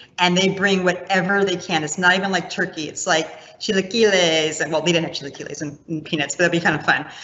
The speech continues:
Um, but all sorts of crazy foods, and they have, like, a Friendsgiving. That was, like, the first Friendsgiving. So that would be kind of fun. Just have a Thanksgiving or have a party where you just bring all sorts of random foods, and it's like a potluck. I think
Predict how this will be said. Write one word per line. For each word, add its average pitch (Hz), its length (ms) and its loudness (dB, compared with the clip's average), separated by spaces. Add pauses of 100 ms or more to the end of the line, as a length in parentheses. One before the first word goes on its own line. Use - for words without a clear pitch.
(180)
Um, 170 180 4
but 202 140 2
all 220 160 6
sorts 226 180 -4
of 214 140 -4
crazy 214 500 -2
foods, 208 840 -4
and 180 180 0
they 185 140 0
have, 180 240 0
like, 165 180 0
a 170 80 -4
Friendsgiving. 160 640 -4
That 151 100 -2
was, 190 80 0
like, 254 120 0
the 226 60 2
first - 320 0
Friendsgiving. 160 600 -2 (280)
So 180 520 6
that 233 160 4
would 415 80 -6
be 403 120 0
kind 320 120 -2
of 240 160 -4
fun. 226 320 0
Just 175 160 -6
have 214 200 0
a 262 80 0
Thanksgiving 233 720 -4
or 185 40 -4
have 202 240 0
a 220 40 -2
party 202 520 0
where 196 140 0
you 185 140 -2
just 180 220 -4
bring 190 160 -2
all 190 140 2
sorts - 220 0
of 170 140 -4
random 175 400 0
foods, 180 800 0 (300)
and 170 100 0
it's 170 100 -2
like 180 160 2
a 175 40 2
potluck. 165 640 -2
I 170 80 -6
think 196 240 -2